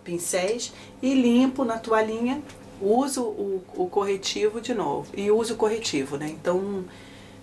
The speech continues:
mantenho ele limpinho, e ele também é, ele é bom, muito bom pros dois, tá? Então, eu, aquele lá de base ou esse aqui.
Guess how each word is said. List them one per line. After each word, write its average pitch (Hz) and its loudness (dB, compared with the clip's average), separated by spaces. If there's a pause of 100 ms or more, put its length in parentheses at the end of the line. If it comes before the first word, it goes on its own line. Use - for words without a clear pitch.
mantenho 180 2
ele 180 4
limpinho, 180 0 (420)
e 185 2
ele 202 2
também 196 0
é, 185 -2 (100)
ele 180 0
é 196 2
bom, 185 0
muito 240 2
bom 214 4
pros 240 -2
dois, 147 -4
tá? 190 -2 (140)
Então, 170 -6
eu, 180 0 (100)
aquele 185 -2
lá 160 -2
de 190 -6
base 196 0
ou 214 2
esse 208 -2
aqui. - -12